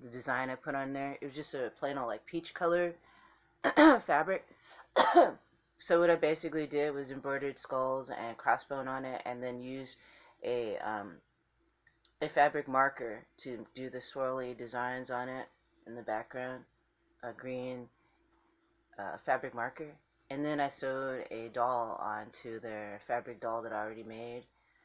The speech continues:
an art doll. And then for the zipper, because the zipper had the emblem, the symbol of Ipsy on it, and,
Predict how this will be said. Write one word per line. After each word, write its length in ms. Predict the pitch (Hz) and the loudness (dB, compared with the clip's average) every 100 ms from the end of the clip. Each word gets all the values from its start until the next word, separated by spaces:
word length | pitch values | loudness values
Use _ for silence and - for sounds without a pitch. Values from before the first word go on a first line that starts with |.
| _ _ | _ _
an 100 | 120 | -8
art 240 | 127 131 - | -6 -6 -2
doll. 340 | 151 143 151 _ _ _ - _ _ _ _ | 0 0 -2 _ _ _ -20 _ _ _ _
And 340 | 170 165 160 156 | 2 4 2 2
then 200 | 165 170 | 0 -2
for 160 | 175 | -2
the 100 | 156 | -4
zipper, 420 | 147 165 175 180 160 | 0 0 2 2 2
because 340 | 160 180 156 | 0 0 0
the 60 | 156 | 2
zipper 400 | 170 170 160 156 | 0 4 4 4
had 260 | 143 135 - | 4 2 -2
the 380 | 139 135 131 127 | -10 -8 -8 -6
emblem, 580 | 143 156 139 143 139 131 - | -4 -4 -2 -6 -6 -10 -14
the 60 | - | -12
symbol 460 | - 151 139 139 | -6 -4 -4 -6
of 120 | 131 123 | -6 -6
Ipsy 440 | 147 - 165 160 | -8 -6 -4 -2
on 140 | 156 160 | -2 -2
it, 220 | 160 - _ _ _ - | -2 -6 _ _ _ -14
and, 180 | 131 | -12